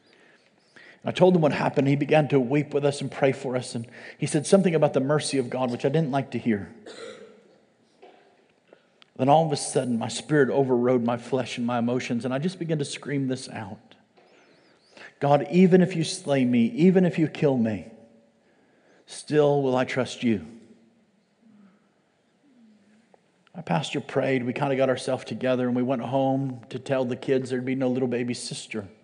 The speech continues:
So I put the kids on the couch and tried to explain the situation the best I could to a seven, a four, and a two and a half year old.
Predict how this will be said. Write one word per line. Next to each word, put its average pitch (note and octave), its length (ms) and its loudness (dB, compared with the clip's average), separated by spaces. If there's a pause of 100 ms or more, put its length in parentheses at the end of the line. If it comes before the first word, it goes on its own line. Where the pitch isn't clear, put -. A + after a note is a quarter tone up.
(1700)
So - 160 -6
I C#3 60 2
put E3 220 0
the C#3 80 -8
kids D3 480 2
on C3 180 0
the A#2+ 240 -2 (240)
couch D3 500 -2
and A2 240 -12 (1000)
tried C3+ 160 -2
to C#3 40 4
explain C3+ 360 0
the C3 80 -2
situation C#3 520 0
the C3 60 2
best C#3+ 320 2
I C3+ 80 0
could A#2+ 360 0
to B2 180 0
a A#2+ 260 -6 (240)
seven, C3+ 480 2
a A#2+ 80 0
four, B2+ 400 0
and A2+ 160 -4
a A#2+ 60 -8
two - 180 -6
and B2 80 -2
a A2+ 40 -2
half C3+ 220 -8
year G#2+ 140 -8
old. A2 260 -4